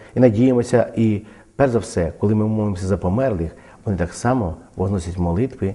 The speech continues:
за нас. Це є єдиний отой хліб насущний, молитва наша за, за них, яку ми від щирого свого серця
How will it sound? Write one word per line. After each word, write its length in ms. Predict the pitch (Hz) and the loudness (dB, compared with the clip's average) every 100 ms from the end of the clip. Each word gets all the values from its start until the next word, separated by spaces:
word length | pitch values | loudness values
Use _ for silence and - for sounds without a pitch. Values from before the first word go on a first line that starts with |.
| - | -8
за 200 | 90 98 | -6 -2
нас. 340 | 92 76 80 - _ _ - - - | -2 -4 -10 -18 _ _ -20 -20 2
Це 160 | 170 | 6
є 160 | 170 160 | 8 8
єдиний 640 | 131 139 185 175 165 147 - - | 4 2 2 4 2 -2 -10 -8
отой 280 | - 135 147 | -4 0 0
хліб 440 | - - 170 175 - | -2 0 0 0 -4
насущний, 720 | 104 107 - 165 175 - 85 82 - _ - | -2 -2 0 -2 -2 -4 -6 -6 -14 _ -2
молитва 400 | 113 120 120 107 | 2 2 2 0
наша 280 | 117 113 98 | 0 0 0
за, 220 | 101 101 104 | 0 0 -2
за 160 | 92 107 | -2 0
них, 280 | 143 160 - - | 0 -2 -10 -2
яку 220 | 113 110 135 | 0 4 4
ми 240 | 131 131 | 6 4
від 220 | - 123 | 2 -2
щирого 440 | - - 196 175 160 | -4 2 6 6 4
свого 200 | - 135 | 2 2
серця 520 | - 113 101 110 | 6 4 4 0